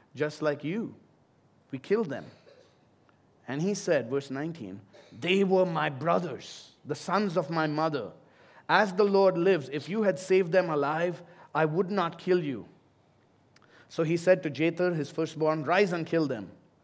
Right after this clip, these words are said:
But the young man did not draw his sword, for he was afraid, because he was still a young man.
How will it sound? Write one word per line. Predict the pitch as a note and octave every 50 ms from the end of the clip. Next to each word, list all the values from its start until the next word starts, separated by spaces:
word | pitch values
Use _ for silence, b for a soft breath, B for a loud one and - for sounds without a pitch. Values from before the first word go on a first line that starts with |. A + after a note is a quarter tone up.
| b b b b b b
But | - A#2+ A#2+
the | C3+
young | C#3 C#3+ D#3+ E3
man | D#3+ D3+ D#3 D#3
did | C#3+ C3+ C3
not | D3 D3+ D#3 C3+
draw | B2 D3 D3 C#3
his | C#3+ C3+
sword, | - - - C3 C#3 D3+ D#3
for | - C3+ B2
he | - C#3+ D#3+
was | D3+ D#3 D3 B2
afraid, | C3 B2 - B2 B2 B2+ C#3 D3 C#3
because | C3 B2+ C3 B2
he | C3 C3+
was | C#3 C3
still | C3 - C#3+ C#3+
a | D3+ D3 D3
young | C#3+ D3 D3+ D3+
man. | E3 F3+ D#3+ B2+ G2+ -